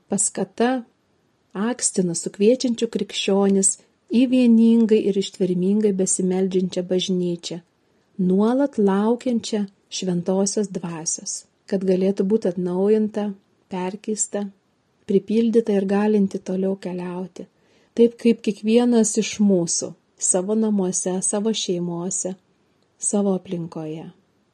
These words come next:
Nes kaip autorius sako ir ką mes iš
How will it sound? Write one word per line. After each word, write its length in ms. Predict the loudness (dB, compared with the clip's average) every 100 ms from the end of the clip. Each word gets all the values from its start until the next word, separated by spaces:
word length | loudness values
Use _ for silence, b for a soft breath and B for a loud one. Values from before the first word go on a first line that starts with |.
| _ _ _ _ _ _
Nes 240 | 4 4 6
kaip 320 | 4 4 0 _ _ _ _ _ 0
autorius 520 | 2 4 4 4 4
sako 420 | 2 0 0 4 4
ir 160 | 4
ką 260 | 2 0 4
mes 220 | 4 2
iš 100 | 0